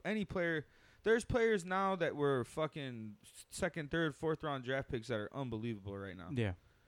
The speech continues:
Speaker 1: There's guys that are second string running backs that were the best running back at their age their whole life.
Speaker 2: Yeah, like Cohen,
Speaker 1: That's
Speaker 2: like, you
Speaker 1: all
Speaker 2: know, like
Speaker 1: they're,
Speaker 2: him,
Speaker 1: yeah,
Speaker 2: like,
Speaker 1: they're just
Speaker 2: yeah.
Speaker 1: waiting for that.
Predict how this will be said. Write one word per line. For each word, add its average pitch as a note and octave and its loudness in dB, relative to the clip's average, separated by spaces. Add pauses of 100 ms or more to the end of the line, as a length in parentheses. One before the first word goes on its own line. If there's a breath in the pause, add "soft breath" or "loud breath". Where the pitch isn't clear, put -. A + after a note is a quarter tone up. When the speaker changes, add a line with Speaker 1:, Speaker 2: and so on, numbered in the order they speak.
(140)
Speaker 1:
There's F#3 2
guys F3 4
that F#3 0
are C#3+ 0
second E3 -2
string D#3+ -4
running C#3 -4
backs D#3 -2
that C3 -4
were C3+ -4
the B2+ -4
best D#3 0
running D3 -2
back C3 0
at A#2+ 0
their B2+ 2
age A#2 0
their A2 2
whole B2+ -2
life. G2 -4 (160)
Speaker 2:
Yeah, C#3 6
like A2+ 8
Cohen, F3 8
Speaker 1:
That's - 4
Speaker 2:
like, - 6
you G#3+ 10
Speaker 1:
all G#3+ 12
Speaker 2:
know, - 12
like C3 12
Speaker 1:
they're, G3+ 12
Speaker 2:
him, G3+ 12
Speaker 1:
yeah, G#3+ 12
Speaker 2:
like, C#3+ 10
Speaker 1:
they're E3 2
just F3 6
Speaker 2:
yeah. A#2 12
Speaker 1:
waiting F#3+ 6
for D#3+ -2
that. G#2+ -4